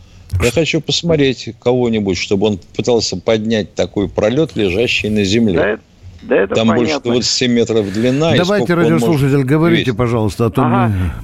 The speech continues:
Speaker 3: мы
Speaker 2: Не-не-не, и ещё, знаете, я вот щас вас в телефоне слушаю, если можно, э, скажите в интернет, когда вы выходите, где вас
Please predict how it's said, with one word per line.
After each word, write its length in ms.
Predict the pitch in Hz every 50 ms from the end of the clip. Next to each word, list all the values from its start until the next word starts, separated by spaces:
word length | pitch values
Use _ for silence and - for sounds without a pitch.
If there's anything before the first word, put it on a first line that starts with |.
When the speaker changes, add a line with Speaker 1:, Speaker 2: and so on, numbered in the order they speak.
| - - - - - - -
Speaker 3:
мы 100 | - 160
Speaker 2:
Не-не-не, 440 | 196 220 220 214 214 208 196 175 147 -
и 220 | - 170 185 208
ещё, 220 | 202 - - 208
знаете, 280 | 196 208 208 196 185 175
я 100 | 170 165
вот 140 | 165 165 -
щас 180 | - 180 156 -
вас 140 | 165 160 147 - -
в 80 | -
телефоне 520 | - 156 160 170 - - 220 220 196 175 151 -
слушаю, 380 | - 160 156 135 - - 147 147
если 180 | 139 - 175 190
можно, 420 | 190 190 196 190 170 156 156 151
э, 680 | 147 139 135 131 123 120 120 120 120 120 - - 117 123 - -
скажите 460 | - - 160 160 190 190 190 - 156
в 240 | 143 135 131 135 147
интернет, 400 | 156 160 - 175 170 180 170 143 -
когда 220 | - 143 147 147
вы 160 | 143 143 143
выходите, 460 | 143 143 139 - 165 139 127 - -
где 180 | 120 120 127 147
вас 160 | 147 139 131